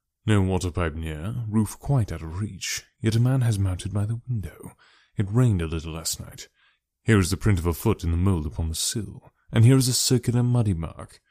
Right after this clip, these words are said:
and here again upon the floor, and here again by the table. See here, Watson,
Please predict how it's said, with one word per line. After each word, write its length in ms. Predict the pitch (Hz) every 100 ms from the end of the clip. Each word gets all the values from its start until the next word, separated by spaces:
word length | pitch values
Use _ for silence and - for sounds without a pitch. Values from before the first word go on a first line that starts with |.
| _ _
and 120 | -
here 180 | 92 90
again 280 | 87 104 76
upon 200 | 69 80
the 60 |
floor, 500 | 76 107 90 98 73 - _ _
and 120 | 107
here 160 | 107 98
again 240 | 90 82
by 120 | 80
the 120 | 87 104
table. 440 | - 113 - - _ _ _ _ _ _
See 220 | - - 147
here, 240 | 101 107
Watson, 480 | 80 80 - 92